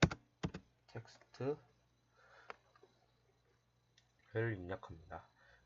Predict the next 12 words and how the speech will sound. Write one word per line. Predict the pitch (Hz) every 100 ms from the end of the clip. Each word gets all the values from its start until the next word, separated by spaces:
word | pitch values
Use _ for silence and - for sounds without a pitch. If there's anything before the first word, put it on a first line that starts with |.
| 107
여기서 | 107 120 113 120 -
텍스트는 | 143 139 - - 104 98 110 123 -
버튼에 | 95 - 117 113 107
출력할 | - 151 156 120 104
글자를 | - 92 - 101 95
말하며 | 87 82 82 104 92 - - - - -
저는 | 92 98 101
단순하게 | - 82 82 98 90 110 117 - - -
에스 | 104 - 110
세븐이라고 | - - 117 110 85 82 120 131 - - - - - - _ _ _ _ -
짓겠습니다. | - 101 - 80 - - - - - - - - - - _ - - 90 - - -
다음은 | - 87 92 117